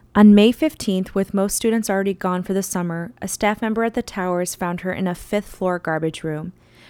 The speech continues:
She was lying in a corner of the room, curled up in the fetal position with a plastic bag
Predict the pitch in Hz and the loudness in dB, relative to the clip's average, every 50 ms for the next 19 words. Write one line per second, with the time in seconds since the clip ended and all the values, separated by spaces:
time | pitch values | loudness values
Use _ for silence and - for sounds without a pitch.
0 | - - - - - 220 208 208 202 - 196 196 190 196 208 226 240 247 240 233 | -20 -18 -10 -4 -2 0 0 0 0 0 -2 0 0 0 0 0 2 0 0 0
1 | - - - 190 185 185 180 180 - 180 170 185 180 170 165 160 156 156 156 160 | -2 -4 -4 -2 -2 -2 -2 -2 -4 -4 -2 -4 -4 -2 -2 -4 -4 -6 -6 -8
2 | 165 - - - - 202 202 202 208 202 - 202 208 208 196 - 190 180 170 170 | -10 -12 -12 -4 -2 0 0 2 0 -2 -2 -2 -4 -4 -4 -2 -2 -2 0 -2
3 | - - 170 - 175 165 - - 175 170 - 175 170 - - 180 170 165 - - | -2 -4 -4 -2 -2 -2 -2 -4 -4 -4 -4 -4 -6 -4 -4 -4 -4 -4 -6 -10
4 | 185 - - 175 160 156 160 165 | -10 -8 -6 -4 -4 -4 -4 -6